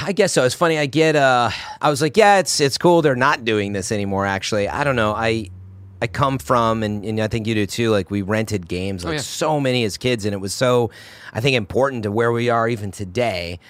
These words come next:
Speaker 1: But, um, you know, I always, game rentals create an issue, especially in resale, of, like,
Speaker 2: Yep.
Speaker 1: developers getting, you know, the value on the games. Like, we've even seen, you know, those issues, you know, more long in the past of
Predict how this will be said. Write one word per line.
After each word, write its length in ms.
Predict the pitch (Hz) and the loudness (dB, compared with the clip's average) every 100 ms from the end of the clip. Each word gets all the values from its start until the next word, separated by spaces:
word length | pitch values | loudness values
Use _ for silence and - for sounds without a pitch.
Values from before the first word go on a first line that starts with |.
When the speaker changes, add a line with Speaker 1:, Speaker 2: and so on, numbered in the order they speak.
| - - - - | -20 -20 -20 -16
Speaker 1:
But, 600 | 117 139 123 123 - - | 0 2 4 0 -6 -8
um, 440 | 120 117 110 104 92 | -4 -2 -2 -4 -8
you 80 | 123 | -4
know, 80 | 113 | -2
I 160 | 104 110 | 0 2
always, 360 | 117 107 - - - - - | 0 -2 -8 -12 -14 -14 -12
game 280 | 135 147 147 | -2 0 2
rentals 360 | 139 123 127 - | 0 0 -4 0
create 280 | 135 123 | 0 2
an 100 | 117 | 0
issue, 580 | 113 127 - 117 104 101 | 0 0 0 0 0 -2
especially 400 | 101 - 139 123 | -4 0 0 0
in 100 | 107 | -2
resale, 580 | 104 151 - 104 92 82 | 0 -2 -2 -2 -2 -4
of, 80 | 82 | -6
like, 160 | 82 | -6
Speaker 2:
Yep. 120 | 80 107 _ | -6 -8 _
Speaker 1:
developers 500 | 117 120 120 117 113 | 0 2 2 0 -4
getting, 480 | - 107 107 101 90 - - - _ | -2 -2 -2 -4 -8 -12 -20 -20 _
you 80 | 107 | -2
know, 320 | 101 92 90 90 | 0 0 -4 -8
the 80 | 101 | -12
value 560 | 92 123 127 131 127 117 | -2 2 4 2 2 2
on 220 | 107 127 | 0 0
the 80 | 127 | -2
games. 520 | 120 120 120 120 107 | -4 -2 -2 -4 -4
Like, 200 | 98 104 | -6 -2
we've 160 | 127 | -2
even 180 | 143 123 | -2 -4
seen, 480 | 117 - 120 123 101 - - - - | -6 -4 -2 -4 -6 -12 -20 -20 -8
you 80 | 113 | -2
know, 100 | 110 | -2
those 180 | 95 | -2
issues, 420 | 113 117 110 92 - | -2 -2 -2 -6 -8
you 100 | 190 | -4
know, 80 | 123 | -4
more 260 | 120 139 | 0 2
long 280 | 120 117 110 | 2 0 -2
in 40 | |
the 60 | 98 | -6
past 380 | 90 95 85 - | -6 -8 -8 -10
of 160 | 78 | -14